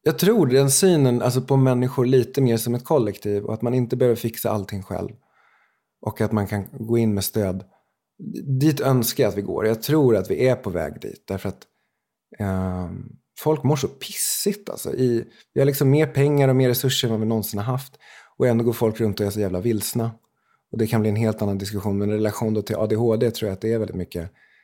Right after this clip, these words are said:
Den diagnosen finns också för att kraven ser annorlunda ut. Jag säger inte att det är tuffare nu än vad det var förr. Jag tror det är tufft på olika sätt. Men just kravet på självständighet.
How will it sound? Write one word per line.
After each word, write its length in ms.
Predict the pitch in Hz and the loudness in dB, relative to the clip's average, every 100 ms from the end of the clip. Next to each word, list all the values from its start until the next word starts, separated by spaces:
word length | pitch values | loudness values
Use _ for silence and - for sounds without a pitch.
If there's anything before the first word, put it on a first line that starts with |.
| _ _ _ - | _ _ _ -2
Den 140 | 117 | 2
diagnosen 420 | 117 113 107 104 | 2 2 0 -2
finns 240 | 113 104 101 | -2 -2 -2
också 160 | 95 | -6
för 80 | 95 | -6
att 120 | 92 | -6
kraven 380 | - 107 104 95 | -4 -4 -2 -4
ser 380 | - 101 90 - | -6 -4 -4 -4
annorlunda 480 | 104 107 120 104 - | -4 -2 -2 -4 -6
ut. 200 | - - | -10 -14
Jag 80 | - | -10
säger 200 | - 117 | -4 -2
inte 160 | 110 92 | -2 -4
att 80 | |
det 140 | - 90 | -4 -4
är 120 | 87 95 _ _ _ _ - | -4 -8 _ _ _ _ -2
tuffare 360 | 131 - 117 | -2 0 0
nu 160 | 110 101 | 2 2
än 80 | 95 | 0
vad 100 | 90 | -2
det 40 | |
var 80 | 90 | -4
förr. 300 | - 117 92 | -4 -4 -2
Jag 120 | 90 | -4
tror 120 | 98 101 | -4 -6
det 40 | |
är 40 | |
tufft 240 | 107 98 - | -6 -10 -6
på 80 | 104 | -6
olika 200 | 90 87 | -4 -6
sätt. 320 | - 95 - - - - - | -6 -8 -10 -20 -20 -20 -4
Men 120 | 117 | 2
just 220 | 117 110 | 2 2
kravet 280 | - 104 98 | 0 0 -2
på 60 | 101 | -6
självständighet. 840 | - 98 - 95 104 98 - - | -4 -4 -2 -4 -4 -6 -10 -20